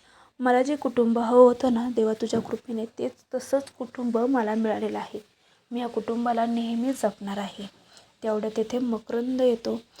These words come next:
आणि तो जानकीला बघतो. तो म्हणतो, "जानकी, मला तुला असं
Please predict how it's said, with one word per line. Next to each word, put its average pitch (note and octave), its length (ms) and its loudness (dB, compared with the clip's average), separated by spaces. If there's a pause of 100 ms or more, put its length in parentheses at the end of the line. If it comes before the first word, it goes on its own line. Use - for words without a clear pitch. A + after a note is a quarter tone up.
(220)
आणि A#3+ 320 0 (340)
तो C#4+ 60 0
जानकीला A3+ 480 -2
बघतो. A3 380 -4 (240)
तो A3+ 40 -10
म्हणतो, A3 220 -2
"जानकी, G#3+ 380 -2
मला A3+ 220 0
तुला A3+ 220 -4
असं A3+ 280 -6